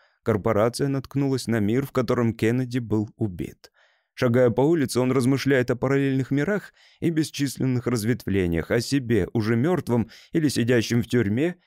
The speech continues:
или занимающем пост президента. Рядом проходит девушка в мини-юбке. У неё красивые ноги, ну а почему бы и нет? Случайное убийство, случайное самоубийство, случайное преступление. Если альтернативные вселенные реальность,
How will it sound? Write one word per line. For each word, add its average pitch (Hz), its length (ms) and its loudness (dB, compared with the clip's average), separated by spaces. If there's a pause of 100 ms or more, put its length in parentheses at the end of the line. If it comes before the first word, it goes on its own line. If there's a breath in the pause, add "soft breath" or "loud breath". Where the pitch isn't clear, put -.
(120)
или 117 240 0
занимающем 104 760 -2
пост 87 340 -6
президента. - 800 -10 (380)
Рядом 113 380 2
проходит 117 420 0
девушка 139 440 -2
в 98 80 -4
мини-юбке. 117 680 -4 (280 loud breath)
У - 60 -4
неё 156 220 2
красивые 156 480 -2
ноги, 117 340 0
ну 127 240 0
а 143 80 -4
почему 135 640 -8
бы - 260 -10 (120)
и 117 120 -2
нет? - 440 -10 (360)
Случайное 117 720 2
убийство, 117 760 -4 (100)
случайное 127 600 2
самоубийство, 143 840 0
случайное 135 640 0
преступление. - 1000 -6 (240)
Если 113 540 0
альтернативные 120 920 -2
вселенные 107 560 0
реальность, 131 540 -4